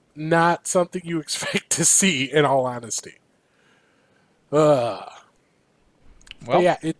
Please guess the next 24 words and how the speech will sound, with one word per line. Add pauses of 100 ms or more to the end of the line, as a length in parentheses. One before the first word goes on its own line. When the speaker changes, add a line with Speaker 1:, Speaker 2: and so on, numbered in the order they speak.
(480)
Speaker 2:
things
are
happening
because
of
it. (880)
Consequences
and
all
that. (800)
Let's
just
hope
that
these
same
consequences
happen
for
other
people
who
decide
to,